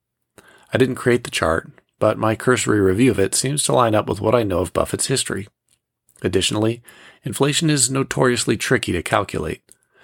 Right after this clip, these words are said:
I reran the numbers above in a separate online inflation calculator, which gave a current value of one point five million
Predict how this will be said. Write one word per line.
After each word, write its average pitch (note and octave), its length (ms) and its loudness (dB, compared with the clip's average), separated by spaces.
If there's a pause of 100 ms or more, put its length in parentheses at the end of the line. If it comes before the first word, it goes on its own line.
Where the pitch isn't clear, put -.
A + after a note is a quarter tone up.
(320)
I - 100 -2
reran A2 440 2
the F2+ 60 0
numbers F#2+ 320 0
above F#2+ 520 2
in F#2 140 -6
a E2+ 80 -6
separate G2 560 0
online F2+ 380 -2
inflation - 420 -4
calculator, C3 680 0 (460)
which - 180 -4
gave G2+ 180 2
a F2+ 60 2
current A#2+ 340 0
value F#2+ 420 4
of E2+ 320 -2 (140)
one G#2+ 180 0
point G2 240 -4
five B2 340 0
million E2 460 -6